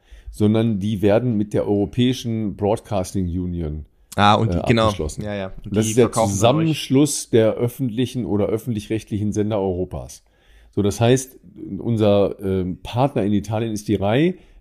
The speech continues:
Speaker 1: Die hat das jetzt halt, äh, in Italien halt auch
Speaker 2: Mhm.
Speaker 1: gezeigt und auch produziert. Ähm, das ist halt ein gemeinsames Recht. Und das kann sein, dass das jetzt deshalb dann war. Jedenfalls konnte man das gut verfolgen,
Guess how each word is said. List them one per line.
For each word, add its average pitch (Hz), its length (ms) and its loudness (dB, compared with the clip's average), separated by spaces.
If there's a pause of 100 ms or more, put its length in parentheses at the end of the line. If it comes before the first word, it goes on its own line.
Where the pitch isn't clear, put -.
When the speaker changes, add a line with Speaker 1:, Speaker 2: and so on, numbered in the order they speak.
Speaker 1:
Die 101 140 2
hat 104 100 -2
das 104 140 0
jetzt 107 180 -4
halt, 98 240 -4
äh, 95 160 -2
in 101 180 -4
Italien 104 460 -2
halt 101 140 -6
auch 101 100 0
Speaker 2:
Mhm. 104 100 -4
Speaker 1:
gezeigt 117 460 -2
und 104 160 -2
auch - 180 -14
produziert. 110 600 -4 (560)
Ähm, 101 420 -2 (180)
das 92 380 -8
ist 95 140 -6
halt 92 240 0 (260)
ein 101 140 -2
gemeinsames 92 640 -2
Recht. - 320 -14 (880)
Und - 240 -6
das - 160 -8
kann 113 240 2
sein, 117 220 4
dass 113 140 0
das 107 140 -6
jetzt 101 200 -2
deshalb 104 280 0
dann 90 140 -6
war. 90 180 -2
Jedenfalls 123 380 2
konnte 123 220 -2
man 110 160 0
das - 260 -2 (340)
gut 117 140 0
verfolgen, 139 560 2